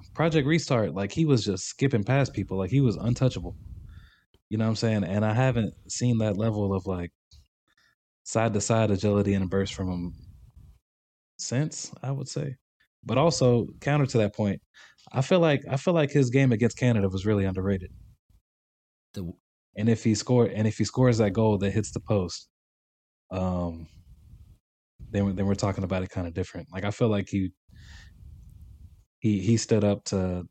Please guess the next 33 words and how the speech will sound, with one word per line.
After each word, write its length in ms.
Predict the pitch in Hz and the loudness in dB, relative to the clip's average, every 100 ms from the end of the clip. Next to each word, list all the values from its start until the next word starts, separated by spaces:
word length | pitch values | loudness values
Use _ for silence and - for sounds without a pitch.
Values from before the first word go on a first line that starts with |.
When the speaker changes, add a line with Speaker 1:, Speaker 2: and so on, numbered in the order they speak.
| - _ _ _ - - - - - _ - - | -18 _ _ _ -20 -20 -20 -20 -20 _ -10 -2
Speaker 1:
to 60 | |
be 160 | 160 214 | 4 4
honest, 260 | 226 131 180 | 6 4 4
he 60 | |
might 140 | 196 143 | 4 4
have 60 | |
been 140 | 123 110 | 2 4
better 180 | 113 98 | 2 2
than 80 | 95 | -2
Alphonso 360 | - 101 95 | -2 -2 -2
Davies 300 | 90 92 90 | -4 -4 -6
in 120 | 92 | -10
that 80 | 87 | -10
match, 260 | 87 82 - _ - - - | -12 -18 -20 _ -20 -14 -2
to 100 | 113 | 4
me. 260 | 117 95 - - - - 107 | 4 4 -2 -20 -20 -16 -2
Speaker 2:
I'm 80 | 160 | 2
gonna 80 | |
have 100 | 208 - | 2 0
to 60 | |
go 100 | 87 | -4
back 180 | 82 82 | -4 -4
and 100 | - | -6
watch 280 | 69 113 - | -6 -6 -8
that. 260 | 69 71 - - | -12 -16 -18 -18
I 40 | 85 | -14
don't, 220 | 80 78 _ | -14 -16 _
I 100 | 87 | -16
didn't, 180 | 92 80 95 | -16 -16 -18
I 40 | |
don't 200 | 90 78 _ _ _ _ - | -20 -20 _ _ _ _ -20
remember 300 | 78 85 82 | -16 -14 -14
that. 220 | 76 78 | -16 -18